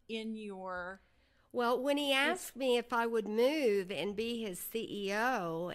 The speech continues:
Speaker 2: and be his business partner, I said, "Be your C E O. I've never had a business class in my life, and I don't know how to be a C E O."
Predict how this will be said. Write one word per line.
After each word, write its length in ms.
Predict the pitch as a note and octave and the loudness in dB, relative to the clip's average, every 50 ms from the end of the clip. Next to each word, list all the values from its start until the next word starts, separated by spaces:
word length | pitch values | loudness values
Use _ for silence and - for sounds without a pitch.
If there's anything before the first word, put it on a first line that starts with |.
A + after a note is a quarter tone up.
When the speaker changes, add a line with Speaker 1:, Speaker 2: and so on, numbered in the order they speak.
| - | -8
Speaker 2:
and 240 | - D#3+ F#3+ G3 F3+ | -6 -6 -6 -6 -6
be 200 | G3 G#3 G#3+ G#3 | -6 -6 -6 -4
his 240 | G#3+ G#3 F3+ - - | -6 -6 -8 -8 -8
business 500 | - G#3 A3 A3+ - B3+ A#3 A3 A3 - | -4 -4 -4 -4 -4 -6 -6 -6 -6 -12
partner, 580 | - - G3+ F3 C#3+ - A#2 D3+ E3 E3+ D#3+ - - - - - - - - - - | -8 -6 -4 -4 -4 -2 -4 -2 -2 -2 -4 -4 -10 -20 -18 -8 -2 0 0 0 0
I 140 | G#3 G#3+ A3+ | 0 -2 -2
said, 380 | A3 - - A#3+ A3 F#3 F3+ | -2 0 0 0 0 -2 -2
"Be 180 | G#3 A3 C4 D#4+ | -4 -2 -2 -2
your 260 | E4 D4 A#3+ F#3+ F#3 | -2 -2 -2 -2 -2
C 360 | F#3 - - - A#3+ B3 B3+ - | -2 -4 -6 -6 -4 -4 -4 -4
E 260 | - A3 A3 G#3 G#3 | -4 -4 -2 -2 0
O. 420 | G#3+ A#3+ C#4+ E4 C#4+ G3+ F3+ E3 | 0 0 0 0 0 0 0 0
I've 260 | D#3 C#3 G#3+ C#4 D4 D4+ | 0 2 2 2 2 2
never 260 | B3+ A3+ A3 G#3 G#3 | 0 0 0 0 -2
had 180 | G3+ G#3 F#3+ | -2 -2 -4
a 80 | G3 F#3 | -4 -4
business 600 | F3+ - G#3+ A3+ B3+ C4 - C#4 C#4 C4 - - - | -4 0 0 0 0 0 -4 -4 -4 -4 -4 -8 -14
class 640 | - - G#3 F#3 F3 E3 D#3+ E3 F#3+ F#3+ - - - - | -14 -10 -8 -6 -6 -6 -6 -6 -8 -8 -10 -12 -10 -8
in 180 | - G3+ G3+ | -4 -4 -2
my 280 | G3 F#3 F3+ F3+ F3+ F#3 | -2 -2 -2 -2 -2 -2
life, 880 | F3 F#3+ G#3+ A#3+ C4+ D#4+ E4 B3+ E3 C#3+ C#3 D3+ D#3 - - - - - - - - - - - - - - - - - - - - | -2 -2 0 2 4 4 4 4 4 0 -4 -6 -8 -10 -14 -18 -20 -20 -20 -20 -20 -20 -20 -20 -20 -20 -20 -18 -18 -18 -16 -10 -6
and 340 | - A3 A3 A3 G#3+ G#3+ - - | -2 0 0 0 0 0 -2 -2
I 220 | - F3 A3+ A#3+ D4 | 0 2 2 4 4
don't 220 | E4 E4+ D#4+ D4 | 2 2 2 2
know 180 | B3+ A3+ A3 A3 | 2 2 0 0
how 300 | G#3+ A#3 C#4 D4 D#4 E4+ | 0 2 4 4 4 4
to 100 | F4 D4 | 2 -2
be 280 | A3 A3+ G#3+ G3 F3+ | -4 -4 -4 -4 -4
a 80 | E3+ E3+ | -4 -4
C 200 | - - - G3+ | -8 -8 -8 -8
E 380 | F#3 - A#2+ F3+ F3 D#3+ D3 | -8 -8 -8 -8 -8 -6 -6
O." 380 | C#3 - - B1+ B1+ - - - | -8 -8 -10 -10 -12 -14 -16 -16